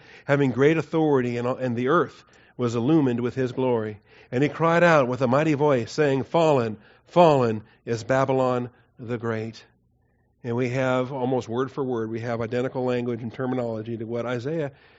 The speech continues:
what Isaiah's buddy, the watchman, the lookout, uh, Ariel, if you wanna call him that, what Ariel dreamed about, recorded by Isaiah in Isaiah chapter twenty-one.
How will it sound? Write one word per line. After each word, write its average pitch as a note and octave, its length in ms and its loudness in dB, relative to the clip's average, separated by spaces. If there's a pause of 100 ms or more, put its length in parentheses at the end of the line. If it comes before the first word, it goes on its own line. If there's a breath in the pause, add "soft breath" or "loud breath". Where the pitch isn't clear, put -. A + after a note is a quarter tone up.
(120)
what C3 220 2 (540 soft breath)
Isaiah's C3 600 2
buddy, C3+ 420 2
the A2+ 100 -2
watchman, B2 560 -2
the A2+ 60 -6
lookout, C3 500 0 (400 soft breath)
uh, B2 320 0
Ariel, C#3+ 400 2
if C#3+ 100 -10
you B2+ 60 -2
wanna B2+ 120 -2
call D3+ 220 0
him B2 80 0
that, A#2 260 -4 (220 soft breath)
what C#3 240 0
Ariel D3+ 560 6 (160)
dreamed C3 360 0
about, A#2+ 380 -2 (260)
recorded C#3+ 520 0
by C3 280 2
Isaiah B2+ 640 -2
in A#2+ 80 -8
Isaiah A2+ 400 -4
chapter A2 360 -8
twenty-one. G#2+ 560 -12